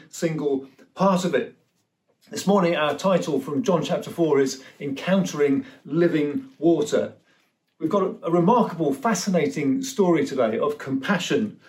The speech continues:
of Jesus reaching across multiple divides to reveal to a, a most unexpected person just who he is, and that he is the only one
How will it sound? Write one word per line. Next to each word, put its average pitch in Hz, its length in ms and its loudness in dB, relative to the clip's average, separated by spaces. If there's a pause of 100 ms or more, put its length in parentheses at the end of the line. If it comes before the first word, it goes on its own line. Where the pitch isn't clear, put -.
(320)
of - 340 -2
Jesus 202 540 2
reaching 208 560 2
across 170 420 0
multiple 170 960 2 (300)
divides 131 880 0 (460)
to 185 500 0
reveal 180 460 4
to 185 240 2
a, - 260 -4
a - 0 -
most 190 380 2
unexpected - 920 0
person 135 640 0 (180)
just - 500 0
who 202 180 2
he 175 360 -2
is, 117 380 0 (340)
and 151 200 -6
that 160 160 2
he 202 220 0
is 180 120 0
the 196 140 0
only 220 420 4
one 113 480 0